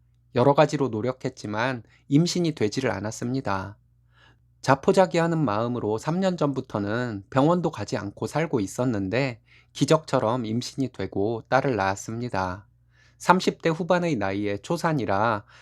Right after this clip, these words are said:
많이 걱정을 했는데 임신 기간 동안 산부인과에 갈 때마다 아이가 무척 건강하다는 말만 듣다가 진통도 오래 하지 않고 자연분만으로 아이를 낳았습니다. 아기는 지금 오 개월 되었습니다.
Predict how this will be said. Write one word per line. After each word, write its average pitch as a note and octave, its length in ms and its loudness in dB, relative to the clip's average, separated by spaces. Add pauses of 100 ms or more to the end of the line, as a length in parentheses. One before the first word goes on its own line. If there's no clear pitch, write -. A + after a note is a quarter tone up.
(100)
많이 E3+ 280 6
걱정을 C3 540 -2
했는데 A#2+ 640 -4 (240)
임신 F#3 320 4
기간 F3+ 260 -2
동안 C#3 320 0
산부인과에 F3 720 2
갈 F#2+ 180 -8
때마다 A2 600 -2
아이가 A2+ 320 0
무척 - 360 -8
건강하다는 C#3 600 0
말만 A2 400 -2
듣다가 B2+ 580 -2 (380)
진통도 E3 560 2
오래 F#3+ 180 4
하지 F#3 260 2
않고 A2 440 -6
자연분만으로 A#2 1000 -2
아이를 G2+ 360 -2
낳았습니다. G2 920 -6 (580)
아기는 G#2+ 640 0
지금 A#2 460 2 (240)
오 B2 140 0
개월 C3 320 4
되었습니다. G2+ 960 -6